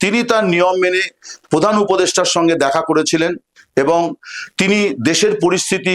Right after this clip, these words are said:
তার কাছে তুলে ধরেন। এই সমস্ত বিষয় কিন্তু সেনা প্রধান তার সৌজন্য হিসেবে তিনি সেই কর্তব্যটি পালন করেছেন, কিন্তু প্রধান উপদেষ্টা রাষ্ট্রপতির প্রতি এই কর্তব্য পালন করছেন না। আরো একটি বিষয় লক্ষণীয়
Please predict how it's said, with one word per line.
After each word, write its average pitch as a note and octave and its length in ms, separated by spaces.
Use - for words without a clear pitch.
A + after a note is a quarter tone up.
তার D3 200
কাছে E3 280
তুলে D#3 280
ধরেন। D#3 300
এই G#3 100
সমস্ত G#3+ 380
বিষয় G3 340
কিন্তু G3 320
সেনা F3+ 320
প্রধান F#3 340
তার D#3+ 240
সৌজন্য G3+ 520
হিসেবে F3+ 380
তিনি F3 180
সেই F3+ 280
কর্তব্যটি E3 500
পালন C3+ 320
করেছেন, C#3+ 380
কিন্তু F#3 240
প্রধান G3 340
উপদেষ্টা G3+ 540
রাষ্ট্রপতির G#3 680
প্রতি F#3+ 240
এই E3+ 140
কর্তব্য F3+ 400
পালন C#3 300
করছেন C#3+ 380
না। F2+ 140
আরো A#3+ 180
একটি B3+ 220
বিষয় G3 280
লক্ষণীয় D3 520